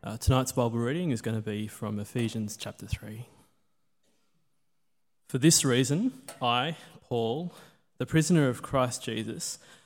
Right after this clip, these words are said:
for the sake of you Gentiles, surely you have heard about the administration of God's grace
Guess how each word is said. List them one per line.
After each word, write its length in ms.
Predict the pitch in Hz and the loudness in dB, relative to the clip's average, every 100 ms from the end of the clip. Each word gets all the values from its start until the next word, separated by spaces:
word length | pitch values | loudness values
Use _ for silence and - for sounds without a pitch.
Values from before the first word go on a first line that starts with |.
| _ _ | _ _
for 80 | - | -8
the 80 | 117 | -4
sake 280 | - 147 151 | 2 2 4
of 120 | 135 | 2
you 80 | 120 | 0
Gentiles, 800 | 110 120 120 101 98 160 - - - _ _ _ _ _ _ _ _ _ _ _ _ _ | -2 -2 -2 -6 -8 -10 -12 -16 -20 _ _ _ _ _ _ _ _ _ _ _ _ _
surely 440 | - - 160 190 160 | -6 2 4 6 6
you 160 | 143 | 8
have 140 | 143 - | 6 6
heard 440 | 131 123 113 113 - - - | 4 2 0 -4 -8 -20 -10
about 300 | - 123 131 | -6 0 2
the 100 | 127 | 2
administration 840 | 123 123 139 - 147 117 117 131 120 | -2 2 2 2 -2 -2 -2 -2 -2
of 200 | 113 - | -4 0
God's 260 | 139 135 | 0 0
grace 540 | - 131 123 110 - | -4 -4 -4 -8 -8